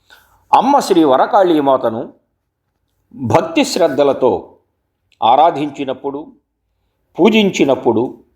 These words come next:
అర్చించినప్పుడు ఆ దేవదేవి పాడి పంటలని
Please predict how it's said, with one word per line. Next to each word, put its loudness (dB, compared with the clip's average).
అర్చించినప్పుడు 0
ఆ 8
దేవదేవి -2
పాడి 4
పంటలని -2